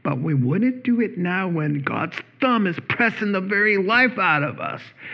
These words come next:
When you are under a heavy-duty trial, you are on your best behavior, aren't you, Christian?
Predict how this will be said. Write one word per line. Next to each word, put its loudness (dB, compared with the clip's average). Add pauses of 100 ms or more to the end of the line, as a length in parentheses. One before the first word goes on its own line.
(160)
When 2
you 4
are 2
under 0
a 0
heavy-duty 0
trial, -2
you 2
are 0
on -2
your -2
best -2
behavior, 0
aren't 0
you, 2
Christian? -4